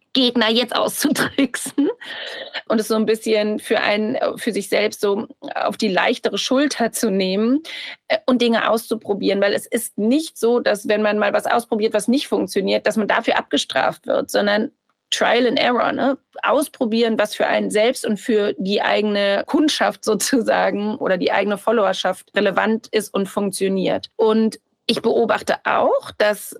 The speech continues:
Accounts, die schon lange dabei sind und ganz dem alten System treu geblieben sind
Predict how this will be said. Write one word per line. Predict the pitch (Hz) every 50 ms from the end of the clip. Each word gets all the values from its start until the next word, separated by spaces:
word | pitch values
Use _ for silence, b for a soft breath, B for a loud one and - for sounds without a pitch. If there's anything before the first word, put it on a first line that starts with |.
| - -
Accounts, | - - - - - 220 240 269 302 311 285 - -
die | - 220 214 208 208 208 208 B B B
schon | - - - 208 208
lange | 208 208 220 240 294 330 277
dabei | 277 254 240 202 202 208 214 214 214 208
sind | 220 214 202 202 202 208 202 202 202 202 - -
und | 214 196 190 190 190 196 190 - _ _ _ _ _ _ _ -
ganz | 208 214 233 262 285 269 - -
dem | - 247 233 220
alten | - - 208 214 226 226 240 220
System | 190 214 202 - - 240 220 220
treu | 220 - - 208 202 202
geblieben | 190 202 180 185 190 196 185 190 190 185
sind | 175 185 190 190 196 202 208 202 - -